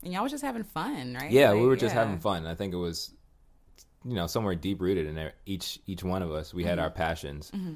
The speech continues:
Speaker 2: of things that we wanted to do, whether it
Speaker 1: Yeah.
Speaker 2: was film, whether it's drawing, um, music, whatever it is. It
Speaker 1: Mm-hmm.
Speaker 2: was somewhere in there,
Speaker 1: Mm-hmm.
Speaker 2: but we had comrades and
Speaker 1: Yeah.
Speaker 2: friends that we could,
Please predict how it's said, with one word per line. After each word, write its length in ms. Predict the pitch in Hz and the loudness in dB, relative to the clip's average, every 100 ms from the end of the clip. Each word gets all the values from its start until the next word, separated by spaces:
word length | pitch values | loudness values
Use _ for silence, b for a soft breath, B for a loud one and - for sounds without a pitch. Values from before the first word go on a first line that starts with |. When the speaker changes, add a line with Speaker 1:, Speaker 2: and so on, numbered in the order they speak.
| - | -8
Speaker 2:
of 140 | 82 | -10
things 360 | 82 85 82 78 | -6 -4 -4 -4
that 220 | 82 69 | -4 -4
we 120 | 82 80 | -4 -6
wanted 300 | 80 76 - | -6 -8 -10
to 100 | 80 | -10
do, 300 | 78 73 78 | -6 -6 -6
whether 200 | 82 82 | -6 -4
it 20 | |
Speaker 1:
Yeah. 60 | 78 | -4
Speaker 2:
was 120 | 78 | -4
film, 320 | - 87 82 | -4 -2 -2
whether 220 | 80 76 | -4 -6
it's 140 | 76 76 | -8 -8
drawing, 480 | 87 82 82 80 78 b b b b - | -6 -4 -4 -6 -10 b b b b -12
um, 400 | 78 76 76 76 _ - _ - | -8 -8 -10 -14 _ -20 _ -4
music, 460 | 87 85 80 80 | -2 0 -2 -6
whatever 320 | 82 80 78 | -4 -4 -4
it 80 | 78 | -4
is. 160 | - 90 | -6 -4
It 60 | |
Speaker 1:
Mm-hmm. 100 | 85 | -4
Speaker 2:
was 120 | 87 85 | -4 -4
somewhere 420 | - 98 92 80 | -4 -4 -2 -4
in 160 | 82 | -6
there, 260 | 80 71 73 _ | -8 -10 -14 _
Speaker 1:
Mm-hmm. 200 | 185 175 85 | -8 -6 -4
Speaker 2:
but 100 | 85 | -2
we 100 | 85 | -2
had 260 | 85 80 69 - | -2 -4 -8 -16
comrades 500 | - 104 104 69 71 | -2 0 0 -2 -4
and 100 | 85 | -8
Speaker 1:
Yeah. 60 | 82 | -4
Speaker 2:
friends 380 | 98 87 82 - | -2 -2 -4 -6
that 140 | 87 | -4
we 100 | 82 | -4
could, 300 | 82 85 73 | -4 -4 -6